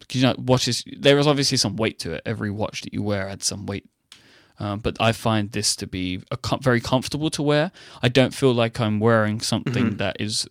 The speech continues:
Speaker 1: ludicrously large in size. Um, I don't feel like I'm wearing something that's ludicrously heavy. Um, it doesn't feel too light. It, it, it's kind of a, it's, it's at a nice sweet spot for a watch of its size and sort of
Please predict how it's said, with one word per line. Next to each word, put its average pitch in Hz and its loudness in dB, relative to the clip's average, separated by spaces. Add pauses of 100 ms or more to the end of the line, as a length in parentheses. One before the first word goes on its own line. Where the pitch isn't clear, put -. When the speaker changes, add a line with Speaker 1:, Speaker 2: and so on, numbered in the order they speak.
Speaker 1:
ludicrously 113 -2
large 104 0
in 104 -6
size. 156 2 (400)
Um, 107 2
I 117 -2
don't 113 0
feel 104 -2
like 104 -2
I'm 104 -2
wearing 104 -2
something 110 -6
that's - -10
ludicrously 104 -6
heavy. 104 -6 (480)
Um, 101 -2
it - -4
doesn't 113 -2
feel 104 -4
too 110 -2
light. 107 0
It, - -4
it, - -12 (100)
it's 113 -2
kind 135 6
of 120 4
a, 117 2
it's, - 0
it's - -2
at 131 4
a 117 2
nice 120 4
sweet - 2
spot - 0
for 101 -4
a 107 -2
watch 113 -4
of 107 -4
its - -4
size 101 0
and 95 -8
sort - -4
of 78 -10